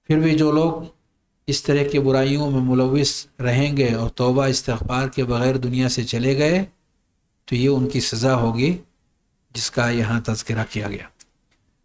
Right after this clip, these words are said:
"व अम्मा अर्रजुलु अल्लज़ी अतैता अलैहि यसबहु फ़िन नहर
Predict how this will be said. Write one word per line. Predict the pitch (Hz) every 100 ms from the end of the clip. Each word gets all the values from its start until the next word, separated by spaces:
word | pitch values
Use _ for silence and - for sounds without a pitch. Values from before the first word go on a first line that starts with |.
| -
"व |
अम्मा | 143 196 196
अर्रजुलु | 185 180 190 190
अल्लज़ी | 185 175 170 165
अतैता | 147 147 185 180 165 156
अलैहि | 165 180 156 139
यसबहु | 175 185 - - 156 151 139
फ़िन | - 143 131
नहर | 160 190 208